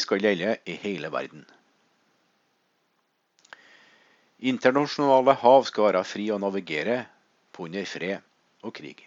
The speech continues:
Det skal være fri handel mellom landene som aksepterer freden.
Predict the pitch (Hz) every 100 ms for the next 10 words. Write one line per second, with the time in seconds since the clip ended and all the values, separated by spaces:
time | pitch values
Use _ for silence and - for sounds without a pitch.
0 | _ _ _ _ _ _ _ _ _ _
1 | _ _ _ - - - 82 123 117 107
2 | _ _ _ - 98 104 - 95 123 87
3 | 80 120 113 85 92 92 80 78 127 -
4 | - 92 - 87 - 69 78 87 - -
5 | 82